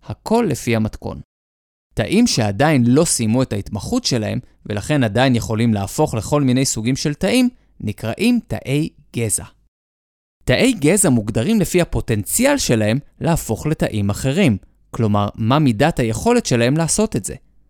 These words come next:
פוטנציאל גבוה אומר שהם יכולים להפוך להמון תאים אחרים.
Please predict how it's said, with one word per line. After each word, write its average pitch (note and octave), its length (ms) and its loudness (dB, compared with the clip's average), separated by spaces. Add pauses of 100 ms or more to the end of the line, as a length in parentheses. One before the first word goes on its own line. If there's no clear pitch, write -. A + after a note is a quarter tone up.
(240)
פוטנציאל A#2+ 720 0
גבוה B2 440 0 (380)
אומר F3+ 240 2
שהם C3+ 240 2
יכולים D#3 380 2
להפוך F3+ 420 0
להמון G3 640 4
תאים A2+ 240 2
אחרים. G2 360 -4